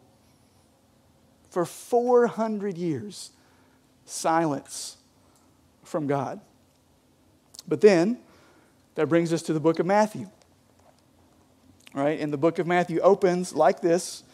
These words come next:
Matthew chapter one, verse one. It says, "The book of the genealogy of Jesus Christ, the son of David, the son of Abraham."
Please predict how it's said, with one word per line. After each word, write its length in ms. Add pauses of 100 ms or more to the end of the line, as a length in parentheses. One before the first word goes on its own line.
(420)
Matthew 260
chapter 320
one, 480
verse 480 (160)
one. 460 (1160)
It 40
says, 160
"The 100
book 440 (240)
of 100
the 100
genealogy 1040 (580)
of 200
Jesus 500
Christ, 640 (580)
the 100
son 320
of 120
David, 440 (680)
the 80
son 260
of 80
Abraham." 520